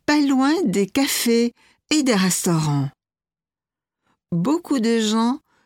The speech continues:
viennent se promener là le soir, car l'ambiance est très sympathique.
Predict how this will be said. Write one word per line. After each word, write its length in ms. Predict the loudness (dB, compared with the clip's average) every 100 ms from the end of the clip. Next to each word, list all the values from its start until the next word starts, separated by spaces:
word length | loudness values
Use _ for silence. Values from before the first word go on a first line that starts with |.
| -6
viennent 400 | -2 2 2 2
se 260 | 0 -2 -2 -2 -4
promener 540 | -2 2 2 4 2
là 240 | 2 2
le 180 | 2 2
soir, 640 | 0 -2 0 0 0 -4 -8 _ _ _ _ -4
car 240 | 0 2
l'ambiance 680 | 2 2 2 2 0 -2 -4 -4
est 200 | -4 -4 -6
très 320 | -4 0 0
sympathique. 920 | 0 -2 -2 -4 -4 -6 -8 -12